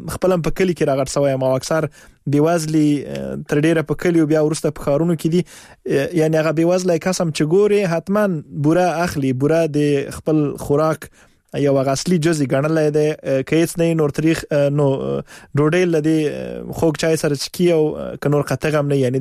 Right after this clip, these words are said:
دا یې هغه یو، هغه دی، یو جز ګڼل شوی دی. اوس که ډېر غریب هم وي، حتماً بوره اخلي یا تر ډېره پورې، یعنې شکر او بوره اخلي او بیا استفاده کوي. په دې خاطر مې دا هغه وکړله.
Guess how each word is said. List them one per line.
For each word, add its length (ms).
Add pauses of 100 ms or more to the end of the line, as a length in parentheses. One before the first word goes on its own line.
دا 40
یې 160
هغه 160
یو، 480
هغه 180
دی، 200
یو 160 (380)
جز 280
ګڼل 340
شوی 240
دی. 100
اوس 260
که 260
ډېر 320
غریب 300
هم 80
وي، 160
حتماً 260
بوره 300
اخلي 460
یا 280 (220)
تر 120
ډېره 240
پورې، 180
یعنې 200
شکر 380
او 60
بوره 280
اخلي 300 (340)
او 60
بیا 140
استفاده 420
کوي. 200
په 140
دې 80
خاطر 280
مې 100
دا 200
هغه 280
وکړله. 260